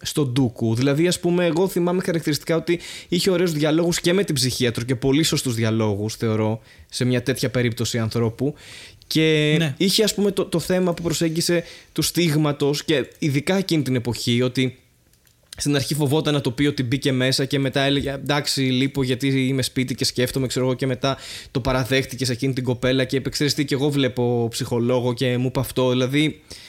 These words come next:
Speaker 1: ε, δεν ήτανε χα-, χαζομάρα φάση, ε, full ανάλαφρο. Είχε, είχε αυτές τις στιγμές της... ε,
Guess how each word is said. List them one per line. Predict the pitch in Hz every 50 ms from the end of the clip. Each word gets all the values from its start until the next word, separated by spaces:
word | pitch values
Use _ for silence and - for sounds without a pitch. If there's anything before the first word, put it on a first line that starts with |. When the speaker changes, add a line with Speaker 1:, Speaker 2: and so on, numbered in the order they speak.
| - - - - - - - - - - - - _ _ _ _ - - _
Speaker 1:
ε, | - - - - - - - _ _
δεν | - 180 185 220 262 277 269
ήτανε | 269 254 - 226 202 185 180 156 143 131 123
χα-, | 117 - - - 131 - 156 - -
χαζομάρα | - - 151 143 120 143 147 139 135 131 135 135 135 135 131 131 127 117 117 113 110 107
φάση, | - - - 131 123 113 110 - - - 120 120 110 107 107 - - - -
ε, | 107 101 - 123 - - - -
full | 143 135 131 123 117 120
ανάλαφρο. | 117 117 117 117 117 113 107 101 98 - - 101 98 95 92 98 98 -
Είχε, | - - 214 220 247 - - - 247 247 202 - - - - - - - _ - - - - - - - -
είχε | 220 220 240 - - 190
αυτές | 160 - - - - 131
τις | - 156 143
στιγμές | - - 143 135 147 147 147 143 139
της... | - - 139 131 - - -
ε, | 143 135 131 131 131 131 131 127